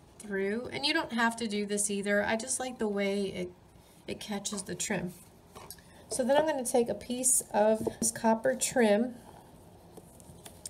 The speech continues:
and I'm just gonna kinda figure out how much I need to cut off to be able, it doesn't need to be able to, to completely cover.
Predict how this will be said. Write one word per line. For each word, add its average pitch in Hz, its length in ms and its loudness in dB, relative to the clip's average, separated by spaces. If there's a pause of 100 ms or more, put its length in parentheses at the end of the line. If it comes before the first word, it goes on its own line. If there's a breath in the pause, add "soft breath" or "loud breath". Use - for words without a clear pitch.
(440 loud breath)
and 196 120 -2
I'm 196 120 0
just 196 140 -4
gonna 208 220 2
kinda 196 260 0
figure 208 360 2
out 190 160 4
how 214 120 2
much 226 220 2
I 226 60 4
need 220 180 0
to 202 80 -4
cut - 380 2
off 196 720 0 (720)
to - 100 -8
be 220 80 0
able, 196 240 6
it 202 80 2
doesn't 247 240 4
need 262 180 2
to 233 60 -2
be 247 120 4
able 208 260 4
to, 202 80 -4 (160)
to - 60 -14
completely 220 540 2
cover. 185 540 0